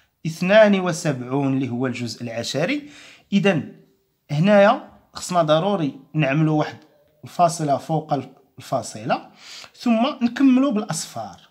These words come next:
وننجزوا العملية ديالنا. إذن صفر ناقص اثنان لا يمكن. أستلف العشرة وأرد السلف. إذن عشرة ناقص اثنان تساوي ثمانية، ثم صفر ناقص ثمانية لا يمكن. أستلف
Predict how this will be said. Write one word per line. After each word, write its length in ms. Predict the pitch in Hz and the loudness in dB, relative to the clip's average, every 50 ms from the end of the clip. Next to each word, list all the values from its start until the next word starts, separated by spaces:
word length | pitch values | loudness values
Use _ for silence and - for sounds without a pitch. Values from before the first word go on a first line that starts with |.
| _ _ _ - | _ _ _ 0
وننجزوا 460 | 285 294 269 247 165 143 147 170 202 | 4 4 6 6 4 2 0 0 0
العملية 560 | 170 135 139 151 151 147 139 131 120 120 117 | 0 2 2 0 0 0 -2 -2 -4 -6 -8
ديالنا. 380 | 110 104 104 98 87 82 - - _ 127 | -8 -10 -12 -16 -16 -16 -18 -16 _ -8
إذن 200 | 135 139 147 151 | -4 -4 -2 -2
صفر 480 | - - - 349 - - - - 151 | -2 0 0 0 0 -2 -6 -6 -2
ناقص 580 | 160 208 254 240 220 226 - 139 - - - - - | 0 2 2 2 0 0 -4 -8 -10 -10 -14 -14 -14
اثنان 380 | 156 - 196 214 294 320 277 233 | -6 -4 -2 -2 0 0 -2 -2
لا 120 | 240 233 | -2 -2
يمكن. 500 | 226 208 180 147 - - 107 101 82 82 - _ - - _ _ _ _ _ _ - - | -2 -2 -2 -4 -4 -6 -10 -12 -14 -14 -18 _ -20 -20 _ _ _ _ _ _ -6 -6
أستلف 540 | - - - - 269 262 254 247 - 233 | -4 -4 -4 -4 -2 -2 -2 -2 -2 -2
العشرة 520 | 214 165 139 156 160 - - 196 220 262 294 | -2 -2 0 0 -2 -2 0 -2 -2 0 -2
وأرد 500 | 294 240 - 190 190 185 180 156 131 151 | -2 -2 -2 -2 -4 -4 -4 -6 -6 -8
السلف. 480 | 160 - - - 135 117 110 107 - | -8 -8 -8 -8 -8 -8 -10 -10 -12
إذن 240 | - 127 131 147 156 | -10 -6 -4 -2 -2
عشرة 520 | 143 175 226 254 - - 214 208 196 185 180 | -2 -2 -2 -2 -2 -2 -2 0 0 -2 -2
ناقص 480 | 180 180 170 160 151 143 - - - | -2 -2 -4 -4 -6 -12 -12 -14 -18
اثنان 400 | - - - 156 170 208 277 330 - - - _ _ _ _ _ - _ - - - | -14 -8 -4 -2 -2 -2 -2 -4 -6 -12 -20 _ _ _ _ _ -20 _ -20 -20 -14
تساوي 440 | - 196 - - 208 214 233 269 269 | -10 -8 -6 -2 -2 0 2 2 0
ثمانية، 800 | 254 - 226 220 214 208 208 208 202 196 185 170 139 113 104 - - _ _ _ _ - - _ _ - | 0 0 0 2 4 4 4 6 4 4 4 2 0 -2 -6 -10 -16 _ _ _ _ -20 -20 _ _ -2
ثم 260 | - 240 226 220 208 | 0 2 2 2 2
صفر 340 | 208 - 285 269 262 233 208 | 0 0 -2 -2 -2 -2 -2
ناقص 480 | 214 226 233 233 226 220 214 - - | 0 0 0 0 -2 -4 -6 -6 -4
ثمانية 460 | - 220 220 220 240 254 262 262 254 247 | -2 -2 0 0 0 0 0 0 0 0
لا 260 | 214 214 226 240 240 | 0 0 0 0 0
يمكن. 580 | 240 226 214 190 156 - - 113 101 82 - - _ _ _ _ _ _ _ - | -2 -2 -2 -2 -4 -4 -6 -8 -10 -10 -12 -16 _ _ _ _ _ _ _ -6
أستلف 680 | 226 214 - - - - 226 220 220 214 202 - 190 | -4 -4 -4 -4 -4 -2 -2 -2 0 -2 -2 -2 -2